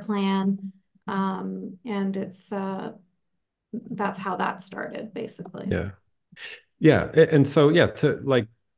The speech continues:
Speaker 2: I guess the point that I'm trying to make here is, I think you and I, the most tragic pictures are the, are the ones of, like, Afghanistan in the sixties or Palestine. There's a cool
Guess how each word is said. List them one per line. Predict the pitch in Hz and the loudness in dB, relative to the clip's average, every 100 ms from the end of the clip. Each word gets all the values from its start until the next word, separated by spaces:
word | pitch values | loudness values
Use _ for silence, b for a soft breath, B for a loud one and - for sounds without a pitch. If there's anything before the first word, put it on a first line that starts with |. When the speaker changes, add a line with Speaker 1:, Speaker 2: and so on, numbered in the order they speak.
| _ 120 | _ -2
Speaker 2:
I | |
guess | 117 165 - | 2 2 2
the | - | -2
point | 113 151 139 - | -2 2 2 2
that | 117 | 2
I'm | 107 | 2
trying | 127 110 | 2 2
to | 104 | 2
make | 107 110 | 2 0
here | 113 104 98 | -2 -2 -2
is, | - 104 98 90 - - - | -2 -2 -2 -4 -8 -12 -10
I | 107 | 0
think | 170 107 | 2 6
you | 127 | 6
and | 110 | 6
I, | 110 98 92 - _ _ _ _ _ | 4 4 2 -2 _ _ _ _ _
the | 113 110 | 0 4
most | 110 101 - | 4 4 0
tragic | 131 120 113 113 - - | 2 2 2 -2 -4 -4
pictures | 139 - 104 92 | -4 0 -2 0
are | 98 | -2
the, | 101 101 104 | -2 -2 -2
are | 107 101 | 0 0
the | 101 | 2
ones | 101 117 113 101 | 2 4 2 2
of, | 104 92 | 0 -2
like, | 98 92 - | -4 -6 -6
Afghanistan | 101 110 104 104 - 104 98 | -8 -4 -2 -2 -4 -4 -2
in | 92 90 92 _ _ 117 | -2 -4 -6 _ _ -10
the | 95 | -4
sixties | - 110 - 87 82 - - | -2 -2 -2 -6 -6 -6 -4
or | |
Palestine. | - 185 139 - 82 82 92 | 2 4 4 2 -4 -8 -4
There's | 127 | 0
a | 113 | 2
cool | 156 139 104 | 6 6 4